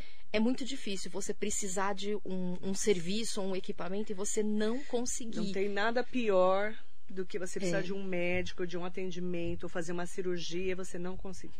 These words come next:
Speaker 1: Então, eu sofro muito mais com isso, quando eu não consigo atender algo nesse sentido, do que até ser abordada ou de madrugada, ou de noite, ou de final de semana. É uma, é uma frustração. Quando você consegue resolver, que nem o pós-covid,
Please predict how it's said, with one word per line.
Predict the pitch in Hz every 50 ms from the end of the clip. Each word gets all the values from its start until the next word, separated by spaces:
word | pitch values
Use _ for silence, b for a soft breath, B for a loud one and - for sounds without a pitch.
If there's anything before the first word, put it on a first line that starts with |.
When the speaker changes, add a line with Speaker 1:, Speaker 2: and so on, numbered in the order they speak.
| - - -
Speaker 1:
Então, | 190 185 190 190 190 180 -
eu | - 202 214
sofro | 214 - - 233 226 214 - 247
muito | 226 233 262 294 - 320 302
mais | 262 226 226 220 -
com | - - 214
isso, | 202 190 190 208 214 - 254 -
quando | - 214 208
eu | 202 196
não | 202
consigo | 202 202 202 202 190 - 214 185 196
atender | 208 208 - - 220 208 196 180 190 208 220
algo | 220 196 196 196 190 185
nesse | 196 196 170 - - -
sentido, | 202 196 190 - 110 110 - b b b b b b b b b
do | - 240 254
que | - -
até | 254 247 - 226 220
ser | - - 247
abordada | 233 220 214 247 247 220 208 190 196 185 185 185
ou | 185 180
de | 180 190
madrugada, | 202 190 180 175 - 170 165 - 175 170 170 185 185 165 165 160
ou | 165 165
de | 160 - 175
noite, | 170 175 180 180 208
ou | 185
de | 175 -
final | - 208 196 180 175
de | 180 -
semana. | - 214 226 233 226 202 185 170 160 151 151 B B B B B B B B B B B -
É | - 185 196 196 196
uma, | 196 202 202 202 208 202 202 208 202 - - - -
é | 185 190
uma | 196 196 208
frustração. | - - 220 208 - - 247 277 277 - - 233 185 156 143 156 - -
Quando | - 214 214 214 240
você | 208 240 226 - 240
consegue | - 233 233 226 - 214 202 190 208
resolver, | 202 208 214 196 185 196 185 170 185 202 202
que | - 196
nem | 185 180 180 180
o | 185
pós-covid, | - - 175 185 - - - 185 165 165 190 208 240 254 208 190 190 170